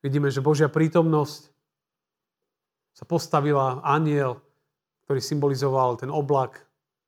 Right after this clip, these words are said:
oheň a oblak, symbolizoval Božiu prítomnosť, ich obkolesila.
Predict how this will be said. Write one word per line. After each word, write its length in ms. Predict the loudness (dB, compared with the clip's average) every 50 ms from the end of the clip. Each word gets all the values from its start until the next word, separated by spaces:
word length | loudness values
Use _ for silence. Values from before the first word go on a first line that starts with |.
| _ _ _ _ _
oheň 480 | -4 -2 0 0 0 -2 -2 -4 -6 -10 -12 -12
a 160 | -8 -6 -6
oblak, 460 | -4 -4 -2 -2 -4 -4 -6 -10 _ _ _ _ _ _ _ _ _ _ _ _ -14
symbolizoval 640 | -12 -6 -4 -2 -2 -2 -2 -2 -2 -2 -2 -2
Božiu 300 | -2 -4 -4 -4 -6 -6
prítomnosť, 720 | -6 -6 -6 -6 -6 -10 -10 -10 -12 -14 -16 -18 -20 _ _ _ _ _ _ _ _ -14
ich 140 | -8 -8 -8
obkolesila. 720 | -8 -6 -6 -6 -6 -6 -6 -10 -12 -12 -12 -12 -14 -18